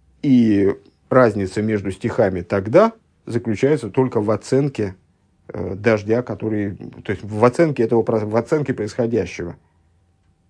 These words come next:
Первый стих говорит о по-, о процессе, когда он еще не превратился в потоп, потому что был шанс у человечества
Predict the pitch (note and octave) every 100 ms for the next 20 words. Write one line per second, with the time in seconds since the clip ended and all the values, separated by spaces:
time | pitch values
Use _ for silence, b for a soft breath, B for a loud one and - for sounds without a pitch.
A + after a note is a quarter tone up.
0 | _ _ _ _ C3+ C3 A#2+ A2 A#2+ G2+
1 | F2+ G#2+ G#2 G2 F#2 F#2 B2 - G2 G#2
2 | G2+ F#2+ F#2 F#2 - G#2+ G2+ - A#2 F#2+
3 | G2 A2 G#2+ A#2 A2 A2 G#2+ - A2+ A2
4 | A#2+ A#2+ A#2 A#2+ D#3 C#3 - A2+ - A#2+
5 | G#2+ - G2 - G2+ G2 G#2+ F#2+ - F#2+
6 | G#2+ A2+ F#2+ A#2 G#2 F2+ F2+ - G2 F#2
7 | E2+ D#2+ F#2 E2